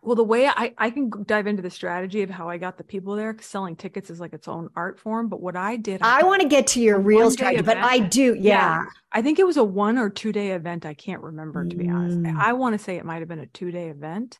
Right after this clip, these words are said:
Speaker 2: Yeah.
Speaker 1: But I didn't talk the whole time. I only talked three times. So this is my last, I had guest speakers come, and my last presentation was my, my invitation. So that was it.
Speaker 2: Mm.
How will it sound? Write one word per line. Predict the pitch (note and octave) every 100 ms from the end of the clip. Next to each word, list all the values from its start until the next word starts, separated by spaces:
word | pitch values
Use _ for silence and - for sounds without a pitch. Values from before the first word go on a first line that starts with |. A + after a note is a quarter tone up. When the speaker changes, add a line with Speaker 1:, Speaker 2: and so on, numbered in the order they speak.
| -
Speaker 2:
Yeah. | E3+ E3+
Speaker 1:
But | G#3 - G#3+
I |
didn't | A#3+ C4 A3
talk | G#3 G#3
the | G3+ F#3
whole | D3+
time. | E3 D3+
I | D3+
only | F3+ F3+
talked | - E3+ _
three | F3+ F#3+
times. | F#3+ E3+ -
So | -
this | F#3
is | -
my | F3 E3+
last, | F3 F3 F3 - -
I | F#3
had | G3+ D#3+
guest | F3 E3
speakers | - F#3 - G3+ G#3
come, | A3+ A3 C4+ _ - _ _ _ _ _
and | - G3+
my | F#3
last | F#3 F#3 F#3 F#3 -
presentation | F#3+ F3 E3+ D#3+ D#3 D#3+ D3+ C3+ D#3 -
was | E3+ D3 - -
my, | - D3+ D3 - _ _ _
my | -
invitation. | C#3+ C#3 - A3+ - _ _ _ _ _ _ _ _ _ _ _ _
So | - D#3
that | - D3+
was | D#3+ D#3+
it. | - _ _ _ -
Speaker 2:
Mm. | F#3 E3